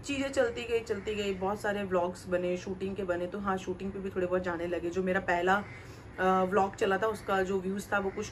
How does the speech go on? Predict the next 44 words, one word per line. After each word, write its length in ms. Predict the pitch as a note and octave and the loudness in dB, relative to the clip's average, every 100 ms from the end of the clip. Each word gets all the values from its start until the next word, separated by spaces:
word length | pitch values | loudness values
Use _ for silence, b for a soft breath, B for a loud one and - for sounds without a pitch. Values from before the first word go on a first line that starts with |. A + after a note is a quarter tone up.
| - | -6
टू 80 | G#3 | -6
पॉइंट 400 | F#3 G3 G#3 G3+ | -2 -2 -2 -2
वन 240 | F#3 F#3 | 0 0
के 100 | F#3+ | -2
या 180 | A3 A3 | -2 -2
टू 300 | G3 G3 F#3 | -2 -4 -2
के 80 | G3 | -2
something 440 | F#3+ F3 F3+ F#3 F3 | -2 -4 -4 -4 -4
था, 280 | - F3 | -2 0
वो 160 | F#3 F3+ | 2 2
भी 120 | F#3 | 0
shorts 400 | G3 F#3 E3+ - | -4 -4 -4 -6
का, 180 | - E3+ | -2 0
ये 340 | F3+ F#3+ F3+ - B B | 0 2 0 -2 B B
shooting 360 | E4+ D#4+ E4+ E4 | 4 6 6 6
का 60 | |
ही 80 | C#4+ | 4
था, 220 | A3 B3 | 4 2
लेकिन 300 | C#4 G#3+ C4 | 2 2 2
भक्ति 360 | G3+ F3+ - E4 | 0 -2 2 8
के 100 | F4 | 8
एक 140 | - | 8
भी 80 | C4 | 2
नहीं 120 | A#3 | 2
चल 140 | G#3+ F#3 | 4 4
रहे 120 | F3+ | 4
थे। 40 | |
जैसे 180 | F#3 G#3 | 2 -2
मैं 120 | G3+ | 0
कार्तिक 380 | F#3+ F3+ - G3 | 2 2 0 -4
महीने 240 | F#3+ F#3+ | 0 0
में 100 | F#3+ | -2
वृंदावन 500 | F#3 F3 E3+ F3+ F3+ | 0 0 2 2 2
गई 160 | F3 E3+ | 0 -2
थी, 240 | F#3+ F3+ - B B A3+ | 0 -2 -4 B B -8
उसका 240 | - A3 | 4 6
डाला 260 | G3 F3+ F3+ | 8 6 4
था, 100 | F3+ | 2
वो 160 | E3+ | 2
भी 160 | E3+ F#3+ | 2 2
नहीं 180 | G3+ F#3+ | 0 0
चल 200 | F#3 F3 | 2 2
रहा 200 | F3 F3+ | 2 0
था, 320 | F3+ E3 | -2 -2